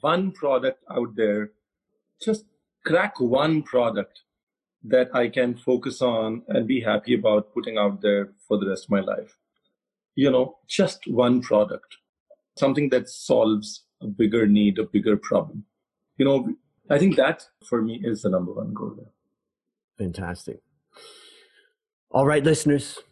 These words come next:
Speaker 2: there you have it. Another story of loss to keep you winning. To find more stories like this, previous episodes, and resources to help you reduce your risk, visit my worst investment ever dot com.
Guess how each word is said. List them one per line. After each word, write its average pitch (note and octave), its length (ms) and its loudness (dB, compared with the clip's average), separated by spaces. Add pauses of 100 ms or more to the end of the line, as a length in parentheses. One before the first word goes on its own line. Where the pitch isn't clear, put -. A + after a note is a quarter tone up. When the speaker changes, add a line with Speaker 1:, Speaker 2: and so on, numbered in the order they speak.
(340)
Speaker 2:
there A2+ 120 2
you A2 120 2
have C3 220 0
it. A2+ 140 -2 (460)
Another C3 380 2
story C3+ 320 2
of A#2+ 100 0
loss B2 480 -2
to F2 100 -10
keep G#2+ 360 -4
you A2 180 2
winning. G#2+ 440 -2
To G2 100 -4
find B2+ 200 2
more C3 200 4
stories D#3 320 4
like C#3+ 160 2
this, D#3+ 160 2
previous B2+ 340 2
episodes, B2+ 440 2
and G2+ 420 0
resources G#2+ 580 0
to G#2 80 -2
help G#2 220 -2
you G2 80 -2
reduce G2+ 360 0
your A2 140 2
risk, - 380 -2 (580)
visit G#2 260 2
my F#2+ 140 0
worst A#2+ 320 0
investment A2+ 400 -2
ever E2 180 -4
dot E2 280 -6
com. - 260 -12